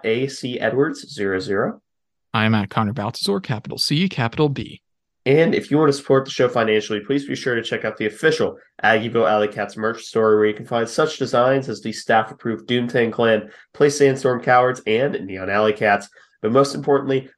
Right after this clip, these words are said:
Speaker 1: thank you all for listening to this episode of the Aggieville Alley Cats podcast, where come rain, shine, or anything in between, we're here to deliver to you the Kansas State's morning news that you so love.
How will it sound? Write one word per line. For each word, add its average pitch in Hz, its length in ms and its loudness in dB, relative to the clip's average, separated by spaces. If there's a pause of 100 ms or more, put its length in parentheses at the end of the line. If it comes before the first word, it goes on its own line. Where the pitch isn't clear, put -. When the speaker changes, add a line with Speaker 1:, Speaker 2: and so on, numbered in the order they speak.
Speaker 1:
thank 160 160 -4
you 190 100 2
all 190 80 0
for 165 100 -6
listening 143 440 0
to 120 100 -8
this 135 340 0
episode 98 380 -4
of 85 80 -8
the - 140 -4
Aggieville 147 500 2
Alley 113 220 0
Cats 131 240 -2
podcast, 92 720 -6 (240)
where 127 120 0
come 135 240 4
rain, 147 180 6
shine, 147 380 4
or 139 80 6
anything 139 280 4
in 143 80 6
between, 139 440 2 (240)
we're 160 200 2
here 170 140 6
to 160 40 4
deliver 156 240 4
to 160 140 -6
you 127 160 2
the - 80 -6
Kansas 123 340 -4
State's 160 260 -6
morning 151 280 0
news 107 220 -2
that 143 100 -10
you 104 60 -8
so 135 200 0
love. 92 260 -2